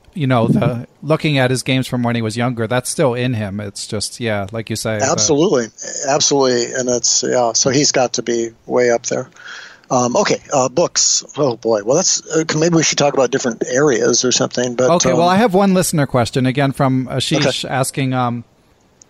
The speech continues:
Speaker 1: a couple books, uh, for players below twenty-two hundred. So let's start with that.
Speaker 2: <laughs> Oh,
Speaker 1: That's
Speaker 2: boy.
Speaker 1: only, uh, that only narrows it down a little, I guess. I mean, you can probably take out the Gelfand and Agard and Dvoretsky books, and,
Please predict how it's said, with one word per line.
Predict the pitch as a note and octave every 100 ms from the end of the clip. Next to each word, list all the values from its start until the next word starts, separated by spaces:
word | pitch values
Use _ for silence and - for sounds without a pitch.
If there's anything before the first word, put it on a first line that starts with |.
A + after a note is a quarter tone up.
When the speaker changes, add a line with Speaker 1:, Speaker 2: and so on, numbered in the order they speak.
| -
Speaker 1:
a | D#3 C#3+
couple | - D#3+ F3
books, | C#3 D3 - - - -
uh, | D#3+ C3 B2 A#2+ A2+ - _ _ - -
for | - D3+ C3+
players | - D3 C#3+
below | - C#3 C3+
twenty-two | - B2+ - A#2+
hundred. | A#2 G#2 F#2 G2
So | A#2+
let's | A#2 B2
start | - B2+ A2 A2
with | G#2+
that. | A2+ F#2+ -
Speaker 2:
<laughs> | _ _ _ _ _ _ - _ _ - _ _ _ _ _ _ _ _ _ _ _ D#3
Oh, | - - B3 F#3 - - - - F#3+ F3
Speaker 1:
That's | F3+ G#3+
Speaker 2:
boy. |
Speaker 1:
only, | G3+ F#3+
uh, | F3+ E3+ F3+
that | F#3
only | G#3 G3+
narrows | F#3+ F#3 E3
it | E3+
down | E3+ D#3
a | D3+
little, | E3 D3
I | B2
guess. | A2+ A2+ -
I | B2
mean, | B2
you | B2
can | C3 B2
probably | C3+ A#2+ B2
take | B2+ B2
out | A#2 A#2
the | A#2
Gelfand | A2 A2+ - A#2 A2 A2
and | G#2+
Agard | G#2 G#2 G#2 G2+ G#2
and | G#2 G2+ -
Dvoretsky | A2+ A2+ A2 - - G#2
books, | G2+ F#2+ - -
and, | F#2+